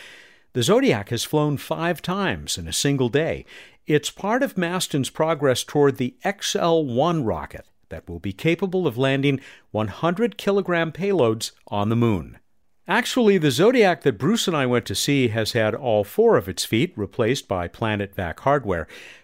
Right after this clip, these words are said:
but only one of these was connected to the gas supply that enabled it to suck up, or rather blow, loose Mars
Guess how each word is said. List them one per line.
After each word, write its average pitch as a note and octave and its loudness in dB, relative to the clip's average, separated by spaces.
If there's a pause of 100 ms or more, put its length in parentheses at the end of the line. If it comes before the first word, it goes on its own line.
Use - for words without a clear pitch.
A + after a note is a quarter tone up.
(180)
but D3+ 2
only A#3 4
one G3 4
of D#3+ 2
these F2+ -6
was F2 -8
connected A#2 -2
to - -6
the G#2 -6
gas C#3+ 0
supply F#2 -4
that A2+ -2
enabled D3 2
it B2 -4
to G#2 -4
suck - -6
up, E3 -4
or G2+ 0 (320)
rather A2 0
blow, A2+ 0
loose C3+ -2
Mars A2+ -2